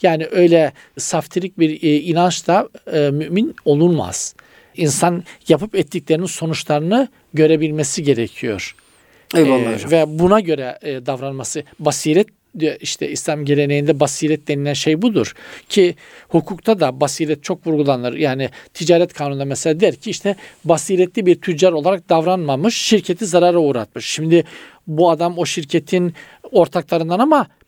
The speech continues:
Speaker 1: basiretli bir tüccar gibi davranmak zorundasın. Şirketi zarara uğrattıysan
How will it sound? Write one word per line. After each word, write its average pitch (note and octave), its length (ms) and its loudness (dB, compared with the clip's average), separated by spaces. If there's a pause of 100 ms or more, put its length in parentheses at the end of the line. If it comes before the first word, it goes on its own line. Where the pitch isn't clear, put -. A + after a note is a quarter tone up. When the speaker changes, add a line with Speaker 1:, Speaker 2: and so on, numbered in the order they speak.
(200)
Speaker 1:
basiretli D#3 580 0
bir - 60 2
tüccar A3+ 320 0
gibi G#3+ 220 0
davranmak C3+ 460 -2
zorundasın. B2+ 560 -6
Şirketi D#3+ 460 -2
zarara D3+ 300 2
uğrattıysan E3 760 0